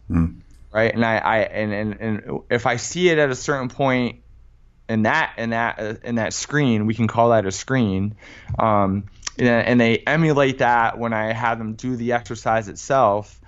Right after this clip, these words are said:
Speaker 2: then it stands to reason that we might need to modify, uh, the variation just
Speaker 1: Right.
Speaker 2: to put them in a, just to put them in a more conducive position that, that I feel better they're not gonna hurt themselves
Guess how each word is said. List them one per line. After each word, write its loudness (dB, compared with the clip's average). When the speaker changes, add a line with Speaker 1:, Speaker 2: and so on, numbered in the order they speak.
Speaker 2:
then 2
it -2
stands 0
to -2
reason 2
that 2
we 0
might 2
need -2
to 0
modify, 2
uh, 0
the -2
variation 0
just 2
Speaker 1:
Right. 4
Speaker 2:
to -4
put 2
them 2
in -8
a, -2
just -4
to 0
put 0
them 2
in 2
a 2
more 4
conducive 0
position 0
that, 2
that 2
I 4
feel -2
better 2
they're -4
not -2
gonna -8
hurt -10
themselves -12